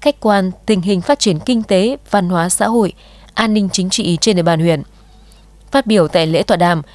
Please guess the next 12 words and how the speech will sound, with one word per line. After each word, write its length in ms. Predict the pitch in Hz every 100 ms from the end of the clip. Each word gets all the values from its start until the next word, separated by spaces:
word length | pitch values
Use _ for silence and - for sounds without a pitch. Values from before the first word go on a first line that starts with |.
| - -
đồng 160 | 220 220
chí 260 | - 202 214
Cao 160 | 233
Văn 140 | 214 202
Lâm, 260 | 202 190 - -
trưởng 220 | - 214
đài 200 | 185 190
truyền 200 | 180 190
thanh 180 | 180 202
truyền 180 | 190 175
hình 120 | 170
huyện, 200 | 170 160